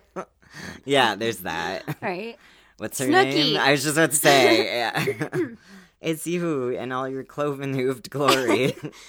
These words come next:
Speaker 1: <laughs> According to popular folklore, the Jersey Devil originated with a Pine Barrens resident named Jane Leeds,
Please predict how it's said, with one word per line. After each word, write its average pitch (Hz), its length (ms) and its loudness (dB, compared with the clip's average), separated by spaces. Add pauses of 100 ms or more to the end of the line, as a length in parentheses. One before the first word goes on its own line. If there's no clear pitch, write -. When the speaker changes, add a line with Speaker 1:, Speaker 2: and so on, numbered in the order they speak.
Speaker 1:
<laughs> 190 400 -20
According 160 440 -4
to 151 80 -8
popular 110 500 -4
folklore, 127 580 -6
the 107 120 -6
Jersey 113 360 -6
Devil 101 380 -6
originated 98 600 -8
with 90 120 -10
a 95 60 -12
Pine 117 400 -10
Barrens 92 400 -8
resident 90 560 -8
named 90 380 -10
Jane 101 420 -8
Leeds, 85 480 -12